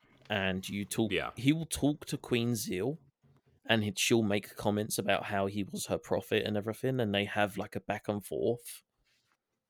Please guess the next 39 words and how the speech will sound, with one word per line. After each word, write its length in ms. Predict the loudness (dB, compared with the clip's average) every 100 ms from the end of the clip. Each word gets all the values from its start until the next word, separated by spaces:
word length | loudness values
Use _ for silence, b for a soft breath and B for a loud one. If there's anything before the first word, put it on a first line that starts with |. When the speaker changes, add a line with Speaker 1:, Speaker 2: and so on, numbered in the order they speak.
| _ _ _ _ _
Speaker 1:
And 400 | 6 8 6 0 -8 _ -2
his 300 | 4 4 2
music 480 | -4 -2 -2 -6 -10
plays 400 | -6 -4 -4 -8
in 140 | -6 -4
the 80 |
background 720 | 0 0 0 -6 -8 -8 -6 -6
instead 400 | -6 -2 0 0
of 120 | -4
the 60 | -6
battle 320 | -4 -2 -2
music. 600 | -2 -2 0 -2 -4 -14 _ _ _ _ _ _ _ _ _ _ _ _ _ _ _ _ _ _
Speaker 2:
Music 240 | 4 4 4
in 60 |
this 80 | 2
game 160 | 0 -2
is 200 | -4 -6 -6
slaps, 460 | -4 -4 -6 -10 -10 _ -20
by 60 | -16
the 60 |
way. 80 | -16 -16 _ -8
Just 240 | -8 -8
put 180 | -12 -6
that 160 | -4
out 120 | -4 -4
there 120 | -8
as 100 | -6
another 180 | -8 -8
point. 360 | -6 -6 -6
The 60 | -4
main 280 | 2 4 4
theme, 340 | 6 6 6
I 60 | 2
can 140 | 0
listen 180 | -2 0
to 80 | -2
a 40 |
thousand 400 | 0 0 0 -2
times 420 | -8 -8 -8 -12